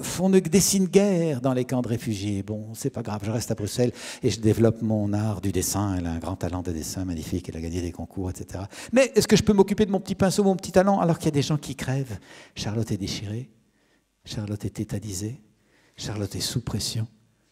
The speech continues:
Charlotte part en dépression. Et la seule solution qu'elle envisage, pardonnez-moi le mauvais jeu de mots, mais c'est la suppression. Supprimer cette vie trop pénible. Je vous passe l'essentiel du travail avec Charlotte,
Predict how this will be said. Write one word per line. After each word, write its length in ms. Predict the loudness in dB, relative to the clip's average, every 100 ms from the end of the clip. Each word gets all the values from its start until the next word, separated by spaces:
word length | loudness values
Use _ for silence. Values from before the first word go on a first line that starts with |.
| _
Charlotte 520 | -8 -4 -2 -2 -4 -4
part 320 | -2 -2 -4
en 60 |
dépression. 600 | -6 -8 -6 -8 -8 -10 -14 _ _ _ _ _ _ _ _ _ _ _ _ _ -6
Et 140 | -2
la 100 | -2
seule 160 | -2 -2
solution 340 | -2 -4 -6
qu'elle 200 | -4 -2
envisage, 500 | -2 -2 0 -2 -4 -8 _ -4
pardonnez-moi 480 | 0 0 0 0
le 60 | -2
mauvais 240 | -2 -2
jeu 180 | -2 -4
de 60 | -2
mots, 160 | -2 -2
mais 80 |
c'est 160 | -4 -6
la 100 | -6
suppression. 580 | -6 -6 -6 -6 -8 -12 _ _ _ _ _ _
Supprimer 560 | -10 -8 -4 -2 -2
cette 220 | -2 -4
vie 160 | -4 -4
trop 160 | -4 -6
pénible. 380 | -6 -8 -12 -20 _ _ _ _ _ _ -20 -20 _ _ _ _ -20 -20 _ _ _ _ _ _ _ _ _ _ _ -2
Je 100 | 2
vous 100 | 4
passe 220 | 4 2
l'essentiel 400 | 2 0 2 4
du 80 | 2
travail 340 | 2 2 4 4
avec 180 | 0
Charlotte, 520 | 0 0 2 0 -2